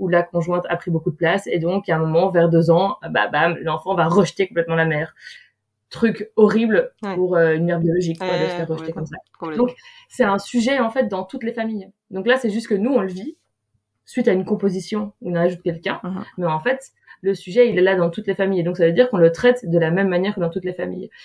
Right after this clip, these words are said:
Speaker 1: Et donc, on a créé des moments comme ça où elles avaient leur truc, leur, leur moment à elles, euh, et que c'était des trucs où, des trucs comme, tu sais, comme le roller, quoi. Il y a que elle qui peut faire ça avec, avec ma fille, parce que moi, je ne suis pas capable de faire ça.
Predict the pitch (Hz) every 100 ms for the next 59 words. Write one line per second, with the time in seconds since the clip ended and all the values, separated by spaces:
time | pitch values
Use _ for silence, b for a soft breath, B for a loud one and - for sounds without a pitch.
0 | 151 190 190 240 247 196 185 190 - 185
1 | 185 165 160 190 165 165 208 208 165 165
2 | 160 160 - 160 190 202 - 190 - 180
3 | 190 170 180 185 170 165 156 151 151 170
4 | 208 233 233 B B B - 170 160 156
5 | 156 160 165 B B - 185 208 196 -
6 | 185 170 165 240 240 - 165 - - 185
7 | 233 220 - _ _ _ 202 185 180 220
8 | 196 190 190 190 170 - 156 - 170 170
9 | 269 247 - 254 - - 185 180 190 175
10 | 175 - 175 165 160 160 156 240 277 180
11 | 190 202 214 190 - - 202 220 240 202
12 | 208 214 240 -